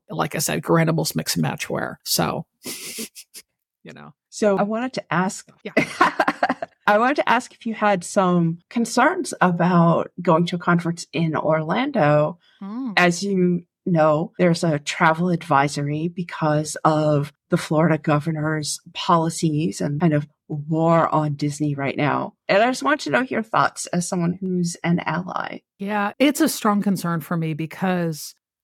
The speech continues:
Speaker 1: I, <sighs> I worry about our friends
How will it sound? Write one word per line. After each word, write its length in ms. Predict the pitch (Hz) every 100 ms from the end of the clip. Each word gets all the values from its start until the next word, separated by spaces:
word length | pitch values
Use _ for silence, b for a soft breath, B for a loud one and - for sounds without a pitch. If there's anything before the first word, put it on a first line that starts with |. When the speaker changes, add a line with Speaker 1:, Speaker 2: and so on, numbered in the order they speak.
| -
Speaker 1:
I, 480 | 208 214 208 208 - _ _ _ _ _ _
<sighs> 840 | - - - - - - - - -
I 120 | 233
worry 380 | 220 214 240 240
about 460 | 196 180 180 175 - _ -
our 160 | 185
friends 680 | - 190 175 151 160 -